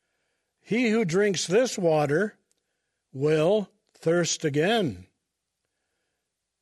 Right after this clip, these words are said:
And the water I give, though,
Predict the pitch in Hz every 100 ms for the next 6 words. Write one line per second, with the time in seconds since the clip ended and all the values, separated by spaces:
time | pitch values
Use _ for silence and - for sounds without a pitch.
0 | _ 151 165 180 180 165 - _ - 151
1 | 143 190 202 190 170 226 294 220 190 156
2 | 131 131 120 160 208